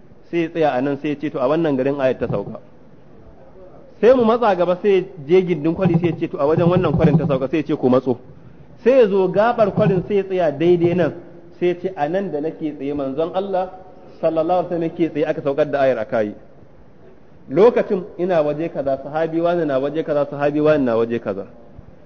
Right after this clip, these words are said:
Sai ya matsa da su, sai ya ce, "Ku matso gaba." Idan ya ƙara matsa gaba, sai ya zo gindin bishiya, sai ya zauna, sai ya ce, "To, a nan ya fassara mana ma'anar ayar." Suka ce, "Mun yi tafsirin Qur'ani da shi a haka sau biyu.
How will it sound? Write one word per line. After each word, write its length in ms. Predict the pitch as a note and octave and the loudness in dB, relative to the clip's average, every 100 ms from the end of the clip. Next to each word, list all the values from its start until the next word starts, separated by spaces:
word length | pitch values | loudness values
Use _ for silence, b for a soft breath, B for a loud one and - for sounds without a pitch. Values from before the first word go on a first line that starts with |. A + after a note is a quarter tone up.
| - - - - - | -20 -20 -20 -16 -2
Sai 120 | F#3+ | 0
ya 60 | |
matsa 280 | D#3 F3 E3+ | 0 0 0
da 80 | C#3 | -2
su, 60 | - | -6
sai 80 | D3+ | -8
ya 60 | |
ce, 80 | D#3 | -8
"Ku 140 | D3 C3+ | -8 -6
matso 280 | C#3+ D#3 | -4 -4
gaba." 300 | C3+ G#2+ G2 - - - - - | -4 -4 -6 -12 -20 -20 -16 -8
Idan 300 | D#3+ A3 B3 | -2 2 2
ya 100 | B3 | 2
ƙara 220 | C4 B3 | 2 2
matsa 260 | A3+ G#3 F#3+ | 2 2 2
gaba, 160 | F3+ | 2
sai 120 | E3+ | 0
ya 60 | F#3 | -2
zo 60 | E3+ | -2
gindin 240 | D#3+ D3 D3+ | -4 -6 -6
bishiya, 300 | D3 E3+ D3 | -6 -4 -4
sai 60 | D3+ | -4
ya 60 | |
zauna, 240 | C#3+ C#3+ C#3 | -4 -4 -4
sai 60 | D3+ | -8
ya 40 | D3 | -10
ce, 80 | |
"To, 100 | D3 | -10
a 100 | C3+ | -6
nan 120 | D3+ C#3+ | -6 -4
ya 60 | |
fassara 300 | C#3 - - | -6 -4 -2
mana 160 | - B2 | -2 0
ma'anar 300 | C3+ - - | 0 2 0
ayar." 180 | A2+ G#2 - - - - - - - - - - - - - - - | -2 -4 -8 -18 -20 -20 -20 -20 -20 -20 -20 -20 -20 -20 -20 -20 -8
Suka 220 | F3 F3+ F3 | -4 -2 0
ce, 100 | D#3 | 0
"Mun 200 | D#3+ F3 | 0 0
yi 80 | F#3+ | 0
tafsirin 440 | E3+ - E3 D#3 | -4 -4 -4 -2
Qur'ani 200 | D3 D3+ C3 | -2 -4 -4
da 60 | |
shi 80 | C#3 | -6
a 120 | E3 D3 | -6 -6
haka 200 | D#3+ D#3+ | -6 -8
sau 100 | A2+ | -10
biyu. 220 | G#2 A2 | -8 -10